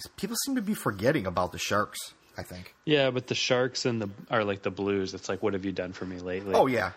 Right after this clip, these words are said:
Speaker 1: yeah. I, I, I completely agree. They, they completely shit the bed again w-, once again. But they have done, they did make the coaching change, so maybe that change will, you know, I, like I said, I don't think they're gonna make it to the Stanley Cup final,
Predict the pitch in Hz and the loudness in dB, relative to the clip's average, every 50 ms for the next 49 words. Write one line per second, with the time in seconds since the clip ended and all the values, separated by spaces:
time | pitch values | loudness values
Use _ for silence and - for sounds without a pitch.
0 | - - - 147 101 92 - - - - 147 147 - 143 151 156 156 151 151 143 | -4 0 0 2 2 0 -4 -6 -2 0 0 2 4 4 4 6 6 6 4 4
1 | 127 - 131 113 117 117 104 101 98 95 107 110 104 98 95 101 101 113 117 117 | 2 -2 -8 -8 -4 -4 -2 -2 -2 0 2 2 2 2 0 0 2 2 2 2
2 | 117 - 120 113 110 - - 107 104 107 104 95 - - 113 98 - 98 92 95 | 0 -2 -2 -2 -2 -4 -10 -8 -6 -4 -4 -4 -2 -4 -2 -2 0 2 2 4
3 | 92 101 90 98 95 92 92 92 98 - - 110 113 113 107 - - 98 101 113 | 4 2 2 -2 -2 -4 -4 -6 -6 -4 0 4 4 4 4 4 2 2 2 2
4 | 110 101 101 - - - - - - - 143 143 - 131 110 135 139 151 151 139 | 2 2 -2 -8 -16 -18 -20 -12 -2 0 4 6 6 6 6 6 6 6 6 4
5 | 135 - 139 131 139 - 107 104 107 104 110 123 135 139 151 156 - 170 - 127 | 2 4 4 4 4 2 -2 -2 0 0 2 2 2 2 0 0 0 2 2 2
6 | 117 107 - - 117 104 - 120 113 113 110 110 104 107 - - - - - - | 2 2 2 -2 -4 -2 0 2 2 2 2 0 0 -2 -4 -8 -12 -18 -20 -20
7 | - - - - _ _ _ _ _ _ _ - 104 101 101 113 120 123 127 117 | -20 -20 -20 -20 _ _ _ _ _ _ _ -4 -2 2 2 4 4 4 6 6
8 | 117 110 110 - - - 113 107 107 107 104 98 - - - 98 95 101 92 92 | 6 6 6 2 0 -2 0 0 0 0 -2 -4 -6 -8 -8 -6 -4 -2 -2 -2
9 | 92 - - 107 104 101 98 104 - - - - - - - - - - 139 147 | -4 -6 -4 -2 -2 -2 -2 -2 -6 -14 -20 -20 -20 -20 -20 -6 0 2 2 2
10 | 143 127 127 139 123 123 120 - 113 95 98 117 123 131 120 101 - 110 - - | 4 4 4 4 4 4 2 0 0 2 4 4 4 2 0 -2 -4 -4 -4 -8
11 | _ - 113 107 104 101 101 104 104 95 92 95 90 95 - 113 104 98 92 104 | _ -4 -2 0 0 0 0 0 0 -2 -4 -6 -8 -4 -2 -2 -2 -2 -4 -6
12 | 90 - 135 170 190 127 104 113 | 0 4 4 6 6 4 0 -4